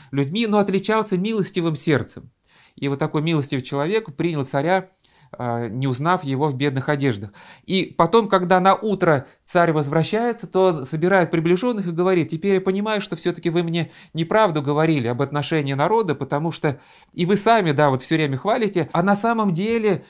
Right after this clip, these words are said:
вы любите не меня, а моё положение. Вы просто вот трон царский любите, и неважно, кто там восядет, да, и хвалите не меня как личность, а хвалите царское достоинство, да, а, власть, силу царскую.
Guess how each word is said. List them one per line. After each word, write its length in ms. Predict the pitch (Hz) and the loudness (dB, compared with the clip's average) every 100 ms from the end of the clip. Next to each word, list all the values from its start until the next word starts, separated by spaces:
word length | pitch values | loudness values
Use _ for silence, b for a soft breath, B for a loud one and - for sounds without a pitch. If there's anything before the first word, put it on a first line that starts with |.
| B | B
вы 160 | 156 208 | -2 0
любите 400 | 233 202 202 202 | 2 0 0 0
не 140 | 208 | 2
меня, 520 | 214 214 240 240 - _ - | 0 0 0 0 -4 _ 0
а 120 | 175 | 2
моё 260 | 185 185 196 | 4 4 4
положение. 800 | 180 170 151 151 131 101 98 - _ | 2 2 0 0 0 -2 -6 -10 _
Вы 280 | 120 160 208 - | -4 0 0 0
просто 340 | 196 202 - 180 | 0 0 0 0
вот 400 | 175 - - - | 0 -4 -18 -2
трон 300 | 247 202 202 | 0 2 2
царский 440 | 151 117 - 156 | 0 0 -2 -2
любите, 460 | 170 120 101 - 101 | 0 0 -4 -8 -8
и 80 | 127 | -2
неважно, 420 | 175 190 143 156 | 2 2 2 -2
кто 180 | - 170 | 0 0
там 180 | 151 | 0
восядет, 540 | 139 160 165 127 104 98 | -2 0 0 0 -2 -4
да, 240 | 131 131 B B B B | -2 -2 B B B B
и 180 | 143 147 | -6 -4
хвалите 680 | - 196 214 202 196 185 185 - | 2 2 4 2 2 2 0 -2
не 140 | 170 | 0
меня 280 | 196 233 254 | 0 0 -2
как 260 | 247 180 190 | 0 -2 0
личность, 520 | 180 127 110 95 - B B | 0 0 -4 -6 -10 B B
а 80 | - | -6
хвалите 440 | 135 196 214 190 180 | -2 0 2 2 0
царское 600 | - 208 165 - 151 131 | 4 4 4 0 0 2
достоинство, 800 | 143 135 220 233 202 - 160 | 0 0 -2 -2 -2 -4 -4
да, 300 | 127 151 165 B B | 0 2 0 B B
а, 220 | - 127 113 | -4 -2 0
власть, 540 | 151 175 135 - - | 4 4 4 -2 -16
силу 400 | - - 190 151 | -10 -2 0 0
царскую. 640 | 131 156 120 - - 101 | 2 2 2 -2 -10 -12